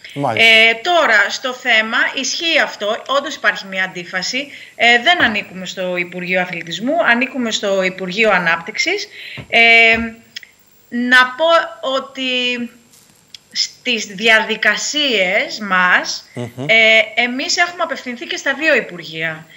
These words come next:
Speaker 2: Γιατί ένα νομικό κομμάτι έχει να κάνει με το Υπουργείο Αθλητισμού. Ε, μπορώ να, να πω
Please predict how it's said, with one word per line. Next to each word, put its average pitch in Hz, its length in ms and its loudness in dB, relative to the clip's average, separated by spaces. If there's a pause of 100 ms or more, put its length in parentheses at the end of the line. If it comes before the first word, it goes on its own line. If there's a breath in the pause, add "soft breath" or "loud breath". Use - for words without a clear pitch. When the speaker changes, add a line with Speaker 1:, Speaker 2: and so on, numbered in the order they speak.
(120)
Speaker 2:
Γιατί 214 340 0
ένα 330 180 2
νομικό 269 440 -2
κομμάτι 202 560 -2 (260)
έχει 320 160 -2
να 208 80 -4
κάνει 180 220 -4
με 175 80 -14
το 175 100 -12
Υπουργείο 160 340 -12
Αθλητισμού. 156 720 -10 (440 loud breath)
Ε, 226 100 6 (400)
μπορώ 254 360 2 (160)
να, 294 420 -2
να 233 140 -2
πω 240 200 -4